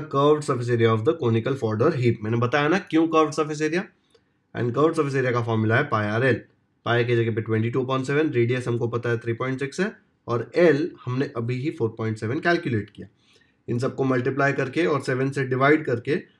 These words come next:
आपको आंसर मिलेगा फ़ोर्टी सेवन पॉइंट वन एट। Because ये एरिया है, इसका यूनिट स्क्वायर आएगा और ये सबका यूनिट देखो मीटर है,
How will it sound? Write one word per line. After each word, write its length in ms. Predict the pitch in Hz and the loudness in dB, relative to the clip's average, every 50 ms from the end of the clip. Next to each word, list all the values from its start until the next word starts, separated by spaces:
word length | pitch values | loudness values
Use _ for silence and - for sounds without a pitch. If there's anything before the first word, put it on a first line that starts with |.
| _ _ _ | _ _ _
आपको 280 | 123 117 117 - - 123 | -6 -6 -4 -2 -2 0
आंसर 240 | 123 123 127 143 135 | 0 0 -2 -4 -4
मिलेगा 300 | 131 123 127 123 135 139 | -2 -2 -2 -2 -2 -4
फ़ोर्टी 300 | 139 - 120 117 131 131 | -4 -4 -6 -4 -6 -6
सेवन 280 | 127 127 113 113 113 113 | -4 -2 0 0 0 0
पॉइंट 260 | 135 151 175 175 143 117 | 2 2 2 2 2 0
वन 200 | 113 110 113 113 | 0 2 4 2
एट। 240 | 113 101 92 - - _ _ _ _ _ _ _ _ | 2 2 0 -6 -12 _ _ _ _ _ _ _ _
Because 420 | 110 113 110 135 147 160 165 147 143 | -4 -4 0 2 4 4 4 4 4
ये 120 | 151 156 156 - - | 2 2 2 2 0
एरिया 380 | 139 135 135 135 151 160 160 156 | 0 0 2 4 4 4 6 6
है, 300 | 143 120 117 - - - - | 4 4 2 0 -2 -4 -10
इसका 220 | 117 - - 131 | -10 -8 -6 -4
यूनिट 280 | 123 123 127 147 151 151 | -2 0 0 0 -2 -2
स्क्वायर 460 | - - _ - 127 131 139 147 147 | -8 -14 _ -4 0 2 2 4 4
आएगा 340 | 147 147 147 156 190 226 - - _ _ _ _ _ | 2 2 2 0 -2 -2 -6 -12 _ _ _ _ _
और 120 | 117 113 113 | -4 -2 0
ये 140 | 123 147 | 0 0
सबका 280 | 147 160 143 - - 151 | 0 -2 -4 -4 -2 0
यूनिट 220 | 147 147 147 147 | 2 2 2 2
देखो 180 | 143 156 151 190 | 0 0 2 2
मीटर 460 | 170 151 143 135 131 - 139 123 104 | 2 4 2 2 2 2 0 2 0
है, 80 | 95 | -2